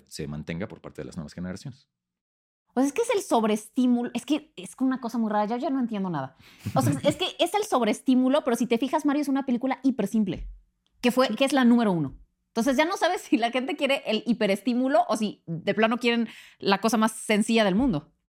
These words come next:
Speaker 1: Pero bueno, eso no quiere decir que no haya una gran cantidad de cortes, de cambios de escena, de, o sea, todo el
Speaker 2: Ah,
Speaker 1: tiempo
Speaker 2: bueno,
Speaker 1: está
Speaker 2: eso sí, sí,
Speaker 1: pasando
Speaker 2: sí, sí,
Speaker 1: algo,
Speaker 2: sí.
Speaker 1: ¿no? O sea, no, no precisamente tiene que ser una animación errática como la que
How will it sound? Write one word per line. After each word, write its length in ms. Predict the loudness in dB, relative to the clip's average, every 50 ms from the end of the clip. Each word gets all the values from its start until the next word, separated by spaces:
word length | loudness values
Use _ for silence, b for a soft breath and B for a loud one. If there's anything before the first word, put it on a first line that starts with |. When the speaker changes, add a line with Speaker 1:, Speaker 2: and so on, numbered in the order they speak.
| _ _ _ _ _ _ _ _ _ _ _ _ _ 2
Speaker 1:
Pero 140 | 2 4 4
bueno, 160 | 4 2 0 0
eso 160 | 0 0 0
no 100 | 0 -2
quiere 280 | -4 -2 0 2 2
decir 280 | 2 0 0 0 -2 0
que 100 | 0 0
no 140 | 2 2 2 2
haya 300 | 2 2 2 0 0 0
una 140 | 2 0 0
gran 200 | 2 0 -2 -2
cantidad 340 | -2 -2 -2 0 0 0 0
de 200 | 0 -2 -2 -2
cortes, 360 | -2 -2 -2 -2 -4 -6 -6
de 80 | -6 -6
cambios 260 | -6 -4 -4 -4 -4
de 60 | -8 -12
escena, 500 | -8 -6 -4 -2 -2 -2 -4 -6 -8 -8
de, 540 | -8 -8 -8 -8 -10 -12 -12 -14 -16 -18 _ _
o 60 | -18 -14
sea, 120 | -12 -6
todo 140 | -2 0 0
el 40 | 2
Speaker 2:
Ah, 40 |
Speaker 1:
tiempo 80 | 2 2 2
Speaker 2:
bueno, 60 | 0
Speaker 1:
está 160 | -2 -2 -4 -6
Speaker 2:
eso 40 | -6 -6
sí, 60 | -6
sí, 100 | -6 -6
Speaker 1:
pasando 100 | -6 -4
Speaker 2:
sí, 60 | -2
sí, 300 | -2 -2 -2 -2 -4 -6
Speaker 1:
algo, 0 | -10 -12 -14
Speaker 2:
sí. 80 | -16 _ _ -12
Speaker 1:
¿no? 120 | -6 -6 -6
O 40 |
sea, 120 | -4 -4 -4
no, 140 | -2 -2 -2
no 100 | -2 -2
precisamente 420 | -2 -2 -4 -2 -2 -2 -2 -2 -4
tiene 240 | -2 -2 -2 -2 -2
que 80 | -4
ser 320 | -8 -4 -2 -2 -2 -2 -6 B B B B
una 140 | B 0 0
animación 420 | 2 2 0 0 -2 -2 0 0 0
errática 720 | 2 0 0 -2 -2 -4 -6 -6 -4 -4 -2 -2 -2 -4 -4
como 180 | -6 -6 -6
la 120 | -6 -8 -8
que 80 | -10